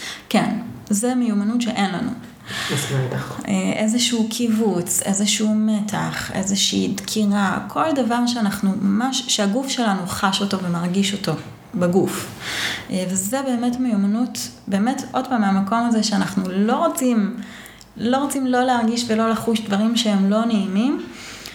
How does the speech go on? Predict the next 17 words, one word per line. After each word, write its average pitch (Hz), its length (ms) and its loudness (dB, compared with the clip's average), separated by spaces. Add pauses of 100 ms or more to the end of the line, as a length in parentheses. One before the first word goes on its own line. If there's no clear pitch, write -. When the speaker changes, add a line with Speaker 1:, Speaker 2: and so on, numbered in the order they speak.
(140)
Speaker 1:
אוטומטית 240 760 0
אנחנו 220 320 2
נימנע 190 480 2
מהם. 202 360 0 (360)
והרבה 202 460 2
פעמים 254 340 0
אנחנו 214 300 0
נעשה 196 320 0
את 226 80 2
זה 226 120 0 (220)
בלי 208 440 0 (320)
שום 277 340 0
ידיעה 220 540 2 (680)
שאנחנו 202 400 0
כרגע 240 300 2
נמנעים 262 380 2
מכאב. 254 380 -2